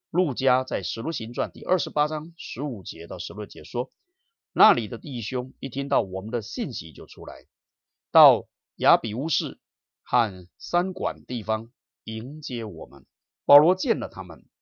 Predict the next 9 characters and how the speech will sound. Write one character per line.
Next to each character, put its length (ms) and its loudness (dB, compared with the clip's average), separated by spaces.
就 140 -14
感 200 -12
谢 160 -6
上 240 -4
帝， 200 -12
放 380 2
心 320 -8
壮 240 -6
胆， 200 -10